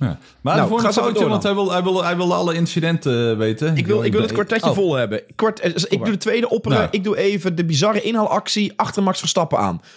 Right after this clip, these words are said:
Speaker 2: Hij werd gelept door, eh, Max Verstappen.
Speaker 3: Ja.
Speaker 2: Ik weet even niet welke kleur ertussen zat. Verstappen wordt, mag gewoon netjes inhalen. En op een gegeven moment denkt, "Ui-, uitkomen tunnel, Perez.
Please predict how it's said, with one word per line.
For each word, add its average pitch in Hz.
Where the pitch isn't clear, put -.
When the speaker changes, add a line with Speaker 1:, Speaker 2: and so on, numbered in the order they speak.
Speaker 2:
Hij 151
werd 165
gelept 170
door, 175
eh, 151
Max 160
Verstappen. 214
Speaker 3:
Ja. 233
Speaker 2:
Ik 151
weet 190
even 170
niet 190
welke 185
kleur 180
ertussen 196
zat. 202
Verstappen 196
wordt, 165
mag 175
gewoon 160
netjes 165
inhalen. 190
En 165
op 160
een 156
gegeven 185
moment 165
denkt, 151
"Ui-, 175
uitkomen 175
tunnel, 196
Perez. 190